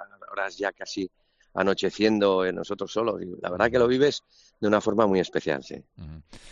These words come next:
Speaker 2: ¿Cuáles son las, las ganaderías que más te, que,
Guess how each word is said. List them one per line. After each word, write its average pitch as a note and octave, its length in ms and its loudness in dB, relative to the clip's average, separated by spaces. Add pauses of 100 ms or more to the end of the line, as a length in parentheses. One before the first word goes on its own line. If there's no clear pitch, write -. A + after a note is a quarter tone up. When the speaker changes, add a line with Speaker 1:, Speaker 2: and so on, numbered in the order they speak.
(520)
Speaker 2:
¿Cuáles F3+ 280 0
son D#3 180 0
las, - 600 -4
las A2+ 340 -10
ganaderías G#2+ 580 -4
que A2 120 -8
más G#2 240 -4
te, G2 760 -2
que, G#2+ 260 -6